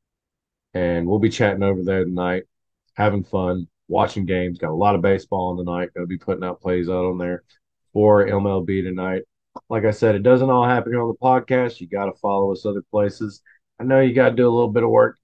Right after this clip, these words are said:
get the information, but it's okay. Uh, we're gonna have a good Friday. We're gonna have a lot of fun.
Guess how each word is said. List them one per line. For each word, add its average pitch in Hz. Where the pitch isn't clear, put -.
get 98
the 117
information, 110
but 98
it's 98
okay. 92
Uh, 90
we're 131
gonna 143
have 123
a 117
good 131
Friday. 143
We're 131
gonna 113
have 120
a -
lot 113
of 101
fun. 120